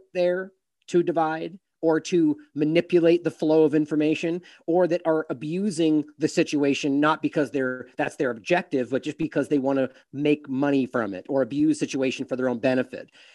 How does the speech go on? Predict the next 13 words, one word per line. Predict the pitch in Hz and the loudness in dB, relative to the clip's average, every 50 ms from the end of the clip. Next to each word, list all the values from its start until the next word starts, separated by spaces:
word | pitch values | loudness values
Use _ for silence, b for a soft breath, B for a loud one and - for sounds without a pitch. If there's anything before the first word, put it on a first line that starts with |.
| B B | B B
And | 156 175 | -2 -2
there's | 165 139 | 0 0
a | 180 | 0
lot | 160 175 175 190 208 202 185 165 143 127 123 | 0 0 0 0 0 2 4 4 4 4 2
of | 107 - | 0 0
that | 123 113 - - | -2 -2 -2 -2
going | 127 113 107 101 104 | -4 -4 -4 -4 -6
on, | 90 80 87 | -8 -8 -4
and | 135 151 | 0 2
that's | 185 190 - - - | 2 2 2 2 4
always | 196 214 226 240 208 185 156 135 120 | 6 6 6 6 6 4 4 2 2
been | - 170 156 135 117 | 2 0 0 0 0
there. | 101 87 - - - | -4 -8 -12 -14 -20